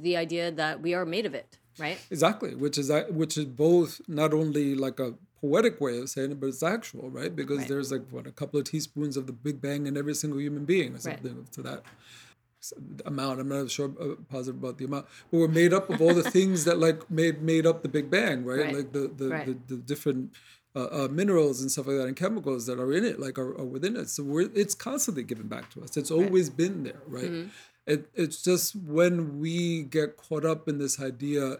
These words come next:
Speaker 2: it's part of, of, of samsara, right? Like, it's a part of our suffering. Like, we,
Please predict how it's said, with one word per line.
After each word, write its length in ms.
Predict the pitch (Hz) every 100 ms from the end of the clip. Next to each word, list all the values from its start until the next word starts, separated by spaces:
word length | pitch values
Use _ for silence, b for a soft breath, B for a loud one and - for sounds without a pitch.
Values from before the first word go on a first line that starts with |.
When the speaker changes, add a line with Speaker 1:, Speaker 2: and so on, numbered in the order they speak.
| -
Speaker 2:
it's 160 | 185
part 300 | - - 262
of, 180 | 277 214 - - 185 _
of, 340 | 196 202 185 -
of 140 | 180
samsara, 560 | - 190 - 180 - -
right? 180 | 147
Like, 200 | - 160 160
it's 100 | 151
a 60 |
part 180 | 156 180
of 80 | 165
our 100 | 156
suffering. 440 | 196 180 - 202 156
Like, 160 | 139 -
we, 460 | 139 156 156 151